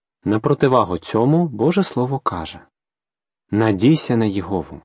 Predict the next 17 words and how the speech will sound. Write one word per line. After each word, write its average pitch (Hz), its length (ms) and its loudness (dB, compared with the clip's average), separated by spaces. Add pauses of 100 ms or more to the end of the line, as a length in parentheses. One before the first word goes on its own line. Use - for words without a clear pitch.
(100)
і 117 100 -2
тримайся 113 680 0
дороги 127 400 0
Його, 80 360 -10 (380)
тоді 104 280 0
Він 117 160 2
звеличить 92 600 0
тебе, 85 360 -6 (160)
і 104 100 -6
ти 139 240 0
успадкуєш 131 1120 -2
землю». 82 480 -8 (1120)
Псалом 117 380 0
тридцять - 360 -4
сім 127 260 -2
тридцять - 380 -8
чотири. - 440 -10